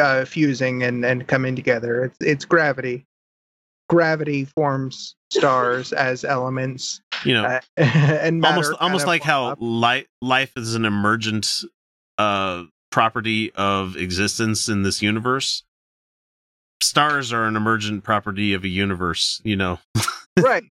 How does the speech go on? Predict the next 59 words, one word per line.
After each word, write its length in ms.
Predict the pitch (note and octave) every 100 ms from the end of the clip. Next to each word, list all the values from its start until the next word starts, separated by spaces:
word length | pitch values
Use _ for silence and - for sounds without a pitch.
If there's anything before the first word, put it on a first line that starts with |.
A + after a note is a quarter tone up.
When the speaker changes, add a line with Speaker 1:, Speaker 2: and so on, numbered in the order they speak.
| -
Speaker 1:
right, 260 | G#3+ D#3 -
yeah. 200 | G#3 D3
Speaker 2:
The 80 | C#3
reason 260 | C#3+ B2+
Speaker 1:
I 40 | F#3+
Speaker 2:
stars 340 | G3 D3 C#3
Speaker 1:
mean 80 | A#2+
Speaker 2:
happen 220 | A2 A2
is 100 | A2+
because 380 | G2+ A2 B2 A2
there's 200 | A2+ G2+
elements 520 | G#2 G#2+ G2+ F#2+ F2+ -
that 240 | F#2+ F2+ -
in 280 | G2+ F#2+ F2+
physics 480 | - G2 G2 - -
that 260 | G2 -
cause 300 | - G2 F#2
them 260 | F2 E2+ E2
to 140 | - E2
happen. 420 | E2 D2+ D#2 C#2 _ _ - - _
Speaker 1:
Right, 340 | B3+ G#3+ C3+ - G3+
right. 200 | - D#3 -
If 160 | F3+ F#3+
you 160 | G3
have, 360 | D#3+ D3+ D3+ - G#3+ -
Speaker 2:
<laughs> 200 | - -
Speaker 1:
if 140 | F3
you 140 | F#3+ F3+
ha-, 80 | -
if 180 | E3+ -
you 80 | E3
have 280 | F3+ F#3+ F#3+
adequate 460 | F3+ E3+ E3+ - D#3
mass, 680 | D3+ E3+ B2 A2+ - - - _ _ _ _ _ -
you 200 | D#3 D#3+
bec-, 260 | C#3+ C#3 -
it, 200 | D3 C3
it 140 | E3 -
becomes 300 | C#3+ D3 C3
a 60 |
star. 480 | C3 E3 C3+ - - _ _ -
That's 120 | C3
Speaker 2:
Now, 120 | F3
if 80 | D3
he 80 | G3
wants, 160 | F#3+
Speaker 1:
the 60 | D#3
way 120 | D3
Speaker 2:
if 40 |
Speaker 1:
it 40 | D3+
Speaker 2:
he 40 |
wants 140 | G3+ -
Speaker 1:
works. 60 |
Speaker 2:
to 60 | E3+
go 180 | D3 C#3+
into 180 | B2 G#2+
questions 420 | C3+ A#2+ A#2+ A2
of, 100 | G2+
like, 200 | G2+